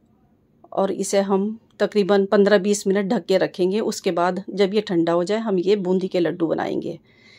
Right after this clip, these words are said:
ये देखिए, कितने सॉफ्ट और बहुत जायके के, बहुत मज़ेदार बनते हैं। जब भी आपका दिल चाहे, आप घर में फटाफट जल्दी से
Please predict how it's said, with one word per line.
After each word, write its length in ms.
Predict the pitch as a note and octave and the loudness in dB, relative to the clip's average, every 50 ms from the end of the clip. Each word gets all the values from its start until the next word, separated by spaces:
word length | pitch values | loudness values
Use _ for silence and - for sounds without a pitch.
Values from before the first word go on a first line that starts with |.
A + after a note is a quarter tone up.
| _ _ _ - | _ _ _ -2
ये 140 | G#3 F#3+ F3 | 0 0 2
देखिए, 320 | E3+ - E3 F3 - G3 | 2 0 0 0 -2 -2
कितने 320 | F#3 G3 F3 - G3 G3 F3+ | -2 -4 -4 -2 0 0 0
सॉफ्ट 540 | - - - E3+ D3+ D3+ - - - - - _ _ _ _ _ _ _ _ _ _ _ _ _ _ _ _ _ _ _ _ _ _ _ _ _ _ _ _ _ _ _ _ _ _ _ _ _ _ _ _ _ _ _ _ _ _ _ _ _ | -2 -2 0 0 -2 -2 -4 -12 -20 -20 -20 _ _ _ _ _ _ _ _ _ _ _ _ _ _ _ _ _ _ _ _ _ _ _ _ _ _ _ _ _ _ _ _ _ _ _ _ _ _ _ _ _ _ _ _ _ _ _ _ _
और 80 | - F#3 | -6 -2
बहुत 260 | F3+ F#3 F3+ G#3 G#3 F#3+ | -2 -2 0 0 0 2
जायके 380 | F#3 F#3+ F3+ F3+ E3+ - F#3 F3+ | 2 2 2 2 2 0 -2 -2
के, 160 | - G3 G3 | -2 -2 -2
बहुत 240 | F#3 F#3+ F#3+ G3 G3 | 0 0 0 0 0
मज़ेदार 460 | F#3+ F#3 F3 F#3 F3 F3 F3 F3+ F#3 F3+ | 0 2 2 2 2 4 2 2 2 2
बनते 340 | F3 D#3 D3 C#3 - G#2 | 0 0 0 -2 -4 -4
हैं। 260 | - G#2 - - - - _ _ _ _ _ _ _ _ _ _ _ _ _ _ _ _ _ _ _ _ _ _ _ _ _ _ _ _ _ _ _ _ _ _ _ _ _ _ _ _ _ _ _ _ _ _ _ _ _ _ _ _ _ _ _ _ _ _ _ _ _ _ _ _ _ _ _ _ _ _ _ _ _ _ _ _ _ _ _ _ _ _ _ _ _ _ _ _ _ - | -6 -6 -8 -10 -14 -20 _ _ _ _ _ _ _ _ _ _ _ _ _ _ _ _ _ _ _ _ _ _ _ _ _ _ _ _ _ _ _ _ _ _ _ _ _ _ _ _ _ _ _ _ _ _ _ _ _ _ _ _ _ _ _ _ _ _ _ _ _ _ _ _ _ _ _ _ _ _ _ _ _ _ _ _ _ _ _ _ _ _ _ _ _ _ _ _ _ 0
जब 180 | G3 G#3 G3 G3+ | 0 0 2 4
भी 100 | A#3 A#3+ | 4 6
आपका 260 | A#3 A3+ A3+ - G#3 F3 | 6 4 4 2 2 2
दिल 200 | F#3+ G3 F#3+ F3+ | 4 2 2 0
चाहे, 240 | - G3+ G#3 G#3+ G#3+ | 0 0 0 0 2
आप 280 | - - F#3+ F#3+ F#3+ | 2 4 4 2 2
घर 220 | F3+ G3+ G3+ F#3+ F#3+ | 0 -2 -2 0 0
में 120 | G3+ G#3 G#3 | 0 0 0
फटाफट 420 | G#3+ F#3 F3+ F3 F3 A3 G#3+ F#3+ | 0 0 -2 -2 0 0 0 0
जल्दी 320 | F3 F#3+ F#3+ F#3+ G3 G#3 G3 | 0 0 -2 0 -2 -4 -4
से 220 | - A3+ B3+ E4+ | -4 -4 -6 -6